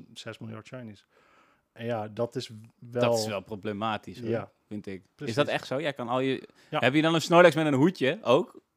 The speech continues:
Speaker 1: Dat weet ik niet. Volgens mij
Speaker 2: <laughs>
Speaker 1: gaat
Speaker 2: Oh,
Speaker 1: ik,
Speaker 2: fuck.
Speaker 1: nee, dat durf ik niet, want ik ben bang dat het hoedje weggaat. Dus,
Speaker 2: Ja,
Speaker 1: eh,
Speaker 2: dat zou echt een verschrikkelijke situatie zijn.
Speaker 1: Ja. Maar ja, dat is, het is een van de redenen dat ik, ik,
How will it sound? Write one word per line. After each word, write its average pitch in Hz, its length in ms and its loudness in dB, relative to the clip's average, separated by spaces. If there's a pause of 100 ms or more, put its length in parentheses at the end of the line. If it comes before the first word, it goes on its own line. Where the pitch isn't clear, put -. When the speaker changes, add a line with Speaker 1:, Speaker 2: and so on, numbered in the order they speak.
(120)
Speaker 1:
Dat 143 160 -6
weet 185 140 0
ik 151 60 -4
niet. 113 140 -8
Volgens 156 200 -2
mij 175 100 4
Speaker 2:
<laughs> - 100 -4
Speaker 1:
gaat 110 140 -2
Speaker 2:
Oh, 120 60 -4
Speaker 1:
ik, 127 220 -8
Speaker 2:
fuck. 120 180 -8
Speaker 1:
nee, 120 180 -8
dat 113 120 -6
durf 127 180 0
ik 113 60 -8
niet, 120 100 -4
want 120 60 -10
ik 120 60 -4
ben 117 100 -4
bang 117 120 -4
dat 120 100 -4
het 110 80 -10
hoedje 127 200 -8
weggaat. 113 340 -10
Dus, 113 200 -6
Speaker 2:
Ja, - 100 -12
Speaker 1:
eh, 117 80 -10
Speaker 2:
dat 117 120 -4
zou 120 140 -6
echt 113 160 -6
een 107 60 -16
verschrikkelijke 107 540 -12
situatie 98 440 -12
zijn. 95 280 -16
Speaker 1:
Ja. 117 360 -10 (220)
Maar 131 140 -10
ja, 120 120 -2
dat 120 140 -10
is, 139 200 -12
het 127 220 -14
is 135 60 -12
een 147 160 -10
van 151 140 -6
de 135 60 -4
redenen 135 220 -2
dat 131 160 -4
ik, 131 140 -12
ik, - 180 -20